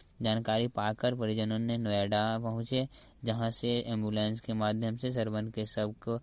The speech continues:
अपनी निवास स्थान बेलसंडी तारा लाया गया। श्रवण का शव पहुंचते ही गांव में प्रशासन सन्नाटा छा गया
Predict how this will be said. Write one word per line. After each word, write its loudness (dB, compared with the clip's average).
अपनी 0
निवास 2
स्थान -2
बेलसंडी -2
तारा 2
लाया 2
गया। -2
श्रवण 2
का 0
शव 2
पहुंचते 0
ही -2
गांव 2
में 0
प्रशासन 0
सन्नाटा 2
छा -2
गया 0